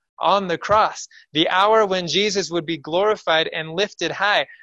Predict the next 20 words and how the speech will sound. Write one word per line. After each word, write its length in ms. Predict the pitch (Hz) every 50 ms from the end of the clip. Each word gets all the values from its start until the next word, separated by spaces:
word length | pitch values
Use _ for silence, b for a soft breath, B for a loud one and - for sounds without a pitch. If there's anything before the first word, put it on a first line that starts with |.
| B B
not 240 | - 160 196 214 - -
on 160 | 185 175 175 -
a 140 | 165 139 131
throne 680 | - - - - - 147 156 160 180 208 247 277 277 233 - -
of 180 | 151 143 131 127
glory 460 | 143 139 143 160 180 208 226 254 240
necessarily 840 | 214 208 185 - 143 - - - 190 202 214 220 220 226 254 254 247
here 180 | - 196 180 165
on 160 | 151 139 143
earth, 360 | 175 233 247 220 - - - _ _ _ _ _ _ _ _ _ _ _ _ _ _ - -
but 220 | 180 170 160 - - _ _ _ _ _ _ _ _ -
on 140 | 143 147 143
a 100 | 131 131
cruel 420 | _ - - - 190 196 175 143
cross, 800 | - - - - 180 180 165 123 - - - - - - - _ _ _ _ _ _ _ _ _
wearing 360 | 127 131 151 165 160 156 147
a 80 | 123 117
crown 500 | - - - - - 170 185 196 190 165
of 100 | 135 -
thorns, 840 | - - - - 160 175 165 131 113 113 _ _ _ - - - _